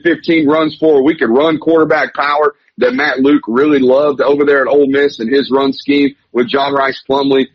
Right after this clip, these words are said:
and then a guy that really, really excels in the deep zone act, you know, the deep passes of the offense. I'm talking goes, I'm talking posts, I'm talking digs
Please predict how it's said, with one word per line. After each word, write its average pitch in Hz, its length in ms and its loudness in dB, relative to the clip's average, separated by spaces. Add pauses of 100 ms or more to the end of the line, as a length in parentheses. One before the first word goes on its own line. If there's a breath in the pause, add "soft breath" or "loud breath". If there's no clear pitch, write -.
(200)
and 143 160 2
then 156 80 0
a 120 120 -2
guy 131 280 -2
that 123 240 0
really, 127 560 2
really 123 420 2
excels 107 680 -2 (220)
in 151 180 2
the 107 320 -2
deep 285 280 0 (160)
zone 135 480 -2
act, 127 340 -4
you 123 140 0
know, 117 120 0
the 113 140 -2
deep 156 340 -2
passes 143 640 -4 (160)
of 123 220 -2
the 117 160 0
offense. 104 360 -4
I'm 120 120 -4
talking 131 380 -4
goes, 135 340 2
I'm 123 140 -2
talking 117 360 -4
posts, 139 380 0
I'm 110 80 -8
talking 107 400 -4
digs 131 400 0